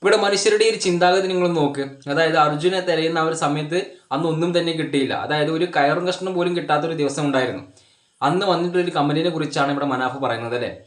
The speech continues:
അതായത് മനാഫിന്റെ കയ്യിലുള്ള എന്തോ ഒരു തെറ്റ് അർജുൻ അറിയാം, എന്തോ ഒരു കള്ളക്കളി അർജുൻ അറിയാം. അത് പുറത്തു വരുമെന്ന് ഭയന്നിട്ട് മനാഫ് അർജുൻ എന്തോ ചെയ്ത്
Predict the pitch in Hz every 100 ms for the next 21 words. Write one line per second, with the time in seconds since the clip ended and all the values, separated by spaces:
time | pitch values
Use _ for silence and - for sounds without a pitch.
0 | 120 139 139 139 - - - 120 131 160
1 | 165 185 190 165 175 170 170 151 147 170
2 | 160 180 165 143 - 156 131 131 143 151
3 | 139 139 95 127 147 175 175 160 175 175
4 | 180 160 151 170 151 147 - - - _
5 | - 147 175 160 156 185 180 180 180 175
6 | 160 170 147 185 - - 123 135 156 156
7 | 160 143 156 147 143 165 160 147 147 165